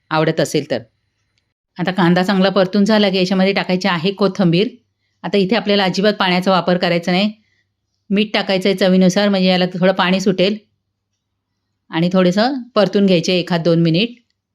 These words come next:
तर याच्यामध्ये आता टाकायचं आहे बेसन. तर थोडं थोडं करून असं मिक्स करून घ्यायचं आहे. किती तुमची कोथिंबीर आहे त्या हिशोबाने बेसन टाकायचं आहे. आणि आता आपल्याला याच्यावर झाकण ठेवायचं आहे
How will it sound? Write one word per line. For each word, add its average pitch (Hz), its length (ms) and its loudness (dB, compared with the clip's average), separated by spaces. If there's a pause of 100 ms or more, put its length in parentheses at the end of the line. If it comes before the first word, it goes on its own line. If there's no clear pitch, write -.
(840)
तर 196 40 2
याच्यामध्ये 190 400 2
आता 190 160 0
टाकायचं 185 420 -2
आहे 180 240 -2
बेसन. 185 460 0 (840)
तर 190 120 -6
थोडं 180 200 4
थोडं 185 180 2
करून 185 280 2
असं 196 260 0 (320)
मिक्स 185 260 -4
करून 190 220 4
घ्यायचं 180 300 0
आहे. 175 460 -4 (580)
किती 202 220 0
तुमची 220 260 2
कोथिंबीर 214 460 2
आहे 214 100 2
त्या 208 160 0
हिशोबाने 196 440 2
बेसन 185 360 0
टाकायचं 180 380 -2
आहे. 180 300 -2 (1400)
आणि 185 120 0
आता 185 180 0
आपल्याला 196 280 0
याच्यावर 196 280 2
झाकण 202 400 0
ठेवायचं 185 320 2
आहे 202 120 2